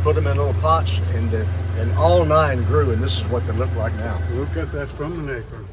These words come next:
Speaker 1: Yeah, these are the biggest acorns. They grow about that big around.
Speaker 2: Oh, man,
Speaker 1: Yeah,
Speaker 2: they're
Speaker 1: big,
Speaker 2: edible.
Speaker 1: big acorns.
Speaker 2: Look how well they're doing.
Speaker 1: Yeah,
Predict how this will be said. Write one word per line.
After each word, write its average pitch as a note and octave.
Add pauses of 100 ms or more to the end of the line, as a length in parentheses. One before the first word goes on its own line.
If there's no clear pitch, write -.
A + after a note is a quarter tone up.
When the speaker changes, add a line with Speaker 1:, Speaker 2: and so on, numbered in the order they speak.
(320)
Speaker 1:
Yeah, A2
these D#3
are A#2+
the A2
biggest C#3+
acorns. A#2
They A2 (280)
grow C#3
about A#2
that A#2+
big A2+
around. G#2 (840)
Speaker 2:
Oh, A#2
man, A#2
Speaker 1:
Yeah, G#2
Speaker 2:
they're F#2+
Speaker 1:
big, - (220)
Speaker 2:
edible. G2+
Speaker 1:
big A#2+
acorns. - (1040)
Speaker 2:
Look D#3
how C3
well B2+
they're A#2
doing. A#2+ (160)
Speaker 1:
Yeah, B2+